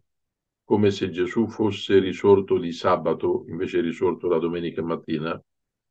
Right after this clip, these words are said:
e è sempre questa, questa mentalità giudaizzante che vorrebbe un ritorno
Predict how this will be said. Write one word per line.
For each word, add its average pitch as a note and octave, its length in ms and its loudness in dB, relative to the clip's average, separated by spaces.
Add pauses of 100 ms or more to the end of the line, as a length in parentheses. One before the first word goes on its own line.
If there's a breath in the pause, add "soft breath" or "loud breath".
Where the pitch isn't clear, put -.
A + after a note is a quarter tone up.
(380)
e F#2+ 640 -2 (400)
è G#2 140 -2
sempre A2+ 560 2
questa, F#2+ 680 2
questa F#2+ 320 -2
mentalità F#2 720 2
giudaizzante F#2 1120 0 (840)
che F#2+ 380 2 (2750)
vorrebbe G#2+ 720 8
un G2 580 0
ritorno A#2 960 6